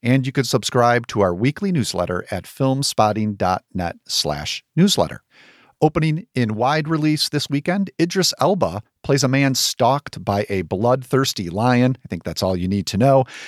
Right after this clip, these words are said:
Next week, Adam will be back, and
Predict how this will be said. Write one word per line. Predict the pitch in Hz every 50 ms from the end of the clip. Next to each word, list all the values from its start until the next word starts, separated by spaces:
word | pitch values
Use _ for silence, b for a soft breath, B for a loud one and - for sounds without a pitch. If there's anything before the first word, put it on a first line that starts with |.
| B B B B
Next | - 160 220 - - -
week, | 196 226 220 - - _ _ _ -
Adam | 139 165 180 190 196 202 180 165 -
will | - 110 131 156 180 190
be | 160 143 185 196 185
back, | 135 123 135 202 214 139 - - - - _
and | 131 131 143 151 151 156 151 170